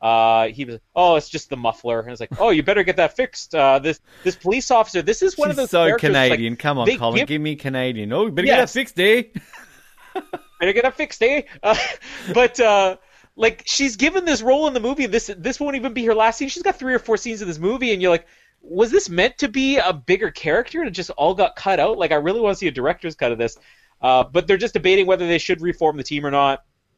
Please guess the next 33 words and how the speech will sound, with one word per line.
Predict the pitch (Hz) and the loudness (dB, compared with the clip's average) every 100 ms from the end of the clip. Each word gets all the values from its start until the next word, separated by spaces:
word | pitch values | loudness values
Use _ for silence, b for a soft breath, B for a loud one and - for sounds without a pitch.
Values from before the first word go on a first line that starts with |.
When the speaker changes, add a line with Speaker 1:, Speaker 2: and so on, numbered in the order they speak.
| _ _ _ _ _ 139 | _ _ _ _ _ 0
Speaker 1:
Um, | 131 127 123 123 - _ _ _ | 4 4 2 -2 -14 _ _ _
the, | 120 143 135 131 127 123 - _ _ | -2 2 4 6 4 2 -2 _ _
the | 120 | -8
giant | 147 190 208 220 | -2 2 2 2
wakes | 190 202 - | 0 -2 0
up, | 202 208 | 0 0
as | 208 | 0
they | 190 208 | 0 0
say. | - 202 208 208 | 0 2 2 0
<laughs> | - B B B | -4 B B B
Uh, | 139 139 139 139 139 135 131 - | 2 4 4 4 4 0 -4 -6
they | 135 139 135 131 135 - | 0 2 2 -2 -6 -8
ha-, | - - | -8 -6
have | - 196 | -2 0
a | |
little | 202 214 | 2 2
bit | 208 214 | 2 2
of | |
a | 196 | 0
deal | 208 | -2
with | 196 | -2
the | 185 | -4
car. | - 180 185 180 175 b b b | -2 2 4 4 0 b b b
They | 156 160 | -2 -2
take | - 220 - | 0 -2 0
him | 202 | 0
up. | 214 - - - | -2 -4 -18 -6
I | 175 | -6
think | 226 208 | -4 -8
this | 226 | -6
is | |
a | 180 | -4
ship | 156 - 214 | -4 -2 -2